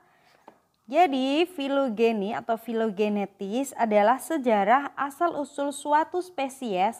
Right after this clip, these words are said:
atau kelompok organisme yang berkerabat. Ingat ya, jadi filogenesis itu asal-usul suatu spesies atau kelompok yang berkerabat. Nah, dari mana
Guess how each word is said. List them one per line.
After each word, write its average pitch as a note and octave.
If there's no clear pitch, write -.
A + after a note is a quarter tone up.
atau A3+
kelompok A3+
organisme A3
yang C4+
berkerabat. A3
Ingat B3
ya, G3
jadi C4+
filogenesis A#3
itu F4+
asal-usul D#4+
suatu E4+
spesies B3+
atau C4+
kelompok A3+
yang C#4+
berkerabat. A#3+
Nah, G#3
dari A3
mana F4